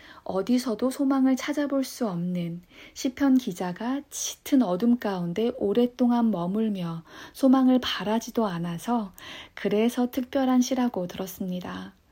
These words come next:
더 특별한 이유는 다윗의 그런 어두움과 낙심에도 불구하고 성실하시고 신실하신 하나님께서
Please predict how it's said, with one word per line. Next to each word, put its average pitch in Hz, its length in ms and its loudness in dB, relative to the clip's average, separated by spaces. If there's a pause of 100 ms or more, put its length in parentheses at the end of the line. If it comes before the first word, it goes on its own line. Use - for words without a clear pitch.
(400)
더 175 160 -10
특별한 254 520 0
이유는 185 600 -4 (480)
다윗의 196 540 0
그런 196 340 -2
어두움과 190 800 -4
낙심에도 233 800 2
불구하고 185 920 -6 (380)
성실하시고 254 960 2
신실하신 262 760 2
하나님께서 233 1000 0